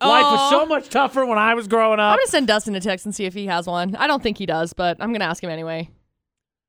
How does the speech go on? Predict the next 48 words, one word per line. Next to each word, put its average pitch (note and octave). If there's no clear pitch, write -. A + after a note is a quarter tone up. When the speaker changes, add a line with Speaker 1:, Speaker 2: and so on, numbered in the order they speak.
Speaker 1:
So G3+
first C#4+
question, G3+
do F#3+
you A#3
have G#3
a F3
godparent? B2
Because D#3
I D#3+
don't. D3
McCall D#3+
doesn't. B2
My E3
younger D3+
siblings D3
do, B2
which C3
doesn't B2+
make A#2
any G#2+
sense D#3
to A2
me. G2+
Are F#3+
you C#3
a G#2+
godparent? F#2+
But E3+
I B3+
wanna D4
get B3+
into B3+
this A3+
a -
little B3
bit G#3
more B3+
because G#3+
I'm B3
not B3+
a C4+
godparent. G#3+
And F#3
I, A#3+
I F#3+
feel D#4+
like C#4